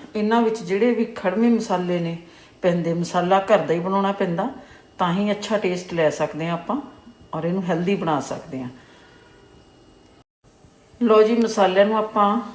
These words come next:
ਪਕਾ ਲਿਆ ਇੱਕ ਡੇਢ ਮਿੰਟ ਲਈ ਤੇ ਹੁਣ ਆਪਾਂ ਇਹਨਾਂ ਨੂੰ ਥਾਲੀ 'ਚ ਕੱਢ ਲਾਂਗੇ ਠੰਡੇ ਕਰਕੇ, ਫਿਰ ਇਹਨਾਂ ਨੂੰ ਗ੍ਰਾਈਂਡ ਕਰਾਂਗੇ। ਗ੍ਰਾਈਂਡ ਬਰੀਕ ਪਾਊਡਰ ਨਹੀਂ ਬਣਾਉਣਾ,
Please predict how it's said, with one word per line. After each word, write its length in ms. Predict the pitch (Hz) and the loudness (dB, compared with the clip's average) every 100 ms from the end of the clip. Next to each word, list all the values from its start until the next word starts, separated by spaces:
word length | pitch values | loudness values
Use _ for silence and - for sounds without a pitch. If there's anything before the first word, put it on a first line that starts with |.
| - - - - | -20 -20 -20 -10
ਪਕਾ 300 | 180 185 165 165 | -6 -2 0 2
ਲਿਆ 280 | 196 220 220 - - - _ - - _ _ _ _ _ _ | 2 2 -2 -8 -20 -20 _ -20 -20 _ _ _ _ _ _
ਇੱਕ 220 | 214 214 | -4 0
ਡੇਢ 180 | 185 196 | 2 4
ਮਿੰਟ 280 | 202 175 - | 2 0 -4
ਲਈ 160 | 143 139 - - - - - | -6 -8 -12 -20 -20 -12 -6
ਤੇ 80 | 170 | -2
ਹੁਣ 180 | 180 | -2
ਆਪਾਂ 240 | 180 175 175 | -2 -2 -2
ਇਹਨਾਂ 220 | 180 185 | -2 -2
ਨੂੰ 120 | 202 | -4
ਥਾਲੀ 260 | 202 170 170 | -4 -4 -4
'ਚ 120 | - | -4
ਕੱਢ 220 | 160 151 | -2 -2
ਲਾਂਗੇ 340 | 190 233 285 381 - | 0 0 -2 -4 -10
ਠੰਡੇ 320 | - 180 214 | -10 2 4
ਕਰਕੇ, 340 | 214 - - 359 | 4 0 -4 -10
ਫਿਰ 220 | - 190 | -4 -2
ਇਹਨਾਂ 260 | 175 165 165 | -2 -4 -6
ਨੂੰ 160 | 160 | -6
ਗ੍ਰਾਈਂਡ 260 | 160 165 165 | -4 -4 0
ਕਰਾਂਗੇ। 440 | 196 196 208 247 254 - - - 180 | 2 4 2 0 -2 -8 -20 -10 4
ਗ੍ਰਾਈਂਡ 340 | 196 202 233 180 | 6 6 4 4
ਬਰੀਕ 320 | 170 214 220 | 0 0 4
ਪਾਊਡਰ 340 | 262 247 247 | 6 6 4
ਨਹੀਂ 180 | 262 262 | 2 2
ਬਣਾਉਣਾ, 320 | 233 226 226 | 2 2 2